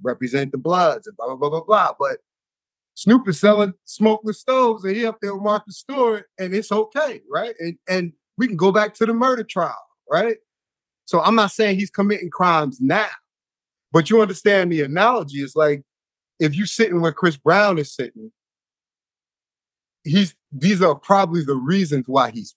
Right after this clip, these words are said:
pissed. 'Cause he's like, "Yo, there's a double standard for me." You know what I'm saying? He, you know, so he probably like, "Yo," and I,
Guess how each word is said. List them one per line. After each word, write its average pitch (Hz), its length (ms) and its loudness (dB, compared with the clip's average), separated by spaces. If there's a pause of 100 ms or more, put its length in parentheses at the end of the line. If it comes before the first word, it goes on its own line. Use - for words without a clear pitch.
pissed. - 340 -2
'Cause 139 160 -2
he's 165 120 -2
like, 131 200 0
"Yo, 185 160 0
there's 123 160 -10
a 123 60 -10
double 151 340 0
standard 143 680 -2 (320)
for 170 140 -2
me." 185 380 0 (600)
You 151 100 0
know 170 140 4
what 180 80 2
I'm 180 80 -2
saying? 220 580 2
He, 175 160 -8 (300)
you 170 160 -2
know, 180 220 2
so 156 520 -2 (200)
he 247 100 0
probably 190 240 2
like, 165 180 -4
"Yo," 175 340 -4 (640)
and 156 100 -4
I, 185 160 -2